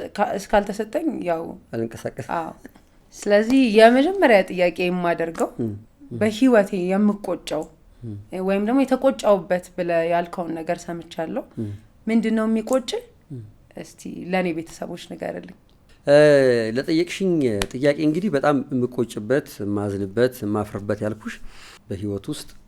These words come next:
Speaker 2: እ፣ ረዥም የብክነት ጊዜ አሳልፌያለሁ። እ፣ ዓለም ውስጥ የገባ ይመስሎኝ፣ አራዳ የሆንኩ መስሎኝ፣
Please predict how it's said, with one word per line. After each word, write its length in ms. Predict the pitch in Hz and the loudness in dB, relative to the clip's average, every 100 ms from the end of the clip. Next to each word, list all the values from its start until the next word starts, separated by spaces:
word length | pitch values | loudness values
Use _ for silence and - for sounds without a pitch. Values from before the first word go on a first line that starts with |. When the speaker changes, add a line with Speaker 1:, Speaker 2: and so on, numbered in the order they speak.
| - | -12
Speaker 2:
እ፣ 100 | 107 92 87 90 | -8 -8 -8 -4
ረዥም 420 | 117 139 135 190 185 | -2 -2 -4 -4 0
የብክነት 540 | 117 110 - 113 104 - - | 0 0 -2 -4 -6 -14 -14
ጊዜ 180 | 104 95 | -8 -6
አሳልፌያለሁ። 600 | 92 87 87 - 120 156 226 - - - - - - - - | -6 -6 -10 -6 -6 -4 -8 -14 -20 -20 -20 -20 -20 -20 -10
እ፣ 100 | 113 104 101 98 95 90 87 90 | -4 -2 -2 -2 -4 -6 -8 -4
ዓለም 240 | 101 110 | -4 -2
ውስጥ 160 | 110 - | -4 -6
የገባ 300 | 104 98 104 | -6 -4 -4
ይመስሎኝ፣ 480 | 101 92 - 123 151 123 | -4 -6 -6 -6 -4 -4
አራዳ 300 | 98 98 95 | -4 -4 -4
የሆንኩ 340 | 101 92 90 - | -6 -6 -10 -10
መስሎኝ፣ 400 | 92 - 110 160 | -10 -8 -6 -6